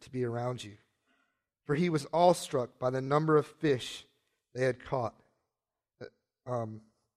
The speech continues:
as were the others with them. His partner James and John, the sons of Zebedee, were also amazed.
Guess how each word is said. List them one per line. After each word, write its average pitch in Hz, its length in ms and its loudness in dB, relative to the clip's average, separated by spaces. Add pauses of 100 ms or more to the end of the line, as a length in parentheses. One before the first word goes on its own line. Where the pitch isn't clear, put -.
(180)
as 151 260 2
were 151 100 2
the 135 160 -4
others 160 540 0 (420)
with 131 240 0
them. 104 240 -12 (680)
His 135 160 -8
partner 160 400 4
James 151 400 0
and 135 140 -8
John, 156 480 2
the 120 60 -8
sons 156 320 -2
of 131 80 -8
Zebedee, 156 420 0
were 131 160 0
also 131 340 -4
amazed. 123 640 -10